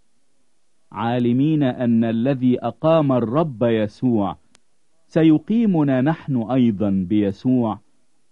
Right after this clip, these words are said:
ويحضرنا معكم، لأن جميع الأشياء هي من أجلكم،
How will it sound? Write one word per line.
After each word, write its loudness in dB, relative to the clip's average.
ويحضرنا 0
معكم، -4
لأن 0
جميع 0
الأشياء -2
هي 0
من -2
أجلكم، -8